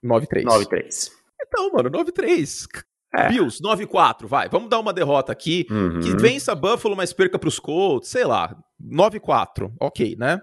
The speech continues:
Speaker 1: Semana
Speaker 2: Uhum.
Speaker 1: quatorze,
Speaker 2: É, vai
Speaker 1: nove quatro.
Speaker 2: ser um time de seus treze e quatro. Treze e quatro, doze e cinco. Dá pra brigar
Speaker 1: É.
Speaker 2: pelo seed um, sim.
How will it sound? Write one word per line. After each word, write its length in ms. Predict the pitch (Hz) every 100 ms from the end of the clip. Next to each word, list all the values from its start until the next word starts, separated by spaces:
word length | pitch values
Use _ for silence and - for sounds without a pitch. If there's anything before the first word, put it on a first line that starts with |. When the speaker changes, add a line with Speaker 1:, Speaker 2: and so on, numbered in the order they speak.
| -
Speaker 1:
Semana 320 | - 120 123
Speaker 2:
Uhum. 160 | 101 92
Speaker 1:
quatorze, 420 | 113 - 135 131
Speaker 2:
É, 40 |
vai 80 | 143 -
Speaker 1:
nove 80 |
quatro. 200 | 240 226 -
Speaker 2:
ser 80 | 220
um 60 |
time 220 | - 202 190
de 400 | 165 165 160 151
seus 260 | - 156
treze 300 | 147 160 143
e 40 | 131
quatro. 460 | - 78 - - - _
Treze 240 | 147 175 156
e 40 |
quatro, 340 | - 165 165
doze 260 | 143 151 139
e 20 |
cinco. 400 | 131 95 - - - _ _ _ -
Dá 160 | 131 151
pra 120 | 151
brigar 320 | 135 113 110
Speaker 1:
É. 40 |
Speaker 2:
pelo 160 | 107 101
seed 260 | 95 123 101
um, 100 | 107
sim. 240 | - 90